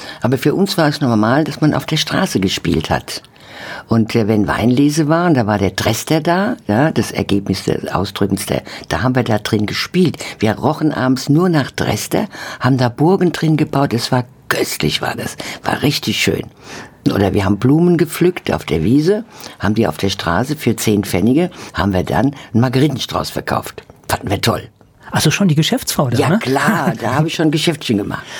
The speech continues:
Speaker 2: Und in Oppenheim ging's dann auch zur Schule?
Speaker 1: Ja, das ging dann auch in Oppenheim zur Schule. Und hinterher war ich in Mainz, oben an der Zitadelle, in der berufsbildenden Schule. Da war ich auf der Zitadelle und bin hinterher nach Frankreich.
Speaker 2: Waren Sie denn eine gute Schülerin?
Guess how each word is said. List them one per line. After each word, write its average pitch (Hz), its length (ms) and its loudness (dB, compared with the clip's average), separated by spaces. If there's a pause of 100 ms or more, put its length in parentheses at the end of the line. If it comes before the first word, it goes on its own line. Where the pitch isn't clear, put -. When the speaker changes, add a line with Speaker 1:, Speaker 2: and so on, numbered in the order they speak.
(140)
Speaker 2:
Und 165 160 2
in 180 120 2
Oppenheim 180 340 2
ging's 160 180 0
dann 151 120 2
auch 156 140 -2
zur 139 140 0
Schule? 226 320 2 (140)
Speaker 1:
Ja, 113 320 2
das 131 160 -2
ging 139 140 2
dann 127 160 2
auch 107 100 -2
in 117 100 -4
Oppenheim 107 380 -2
zur - 140 -4
Schule. 180 420 0 (220)
Und 120 100 2
hinterher 127 420 2
war 107 140 0
ich - 140 -6
in 98 140 2
Mainz, 107 500 0 (240)
oben 135 360 2
an 113 140 0
der 110 120 2
Zitadelle, 113 800 0
in 123 140 2
der 120 100 2
berufsbildenden 143 920 0
Schule. 185 460 2
Da 107 220 -4
war 92 120 0
ich - 120 -6
auf - 80 -10
der 95 140 -6
Zitadelle 101 640 0 (260)
und 127 160 2
bin 123 160 4
hinterher 143 440 2
nach 147 140 4
Frankreich. - 560 -4 (500)
Speaker 2:
Waren 131 300 4
Sie 175 120 4
denn 156 160 2
eine 151 160 4
gute 156 240 0
Schülerin? 107 500 0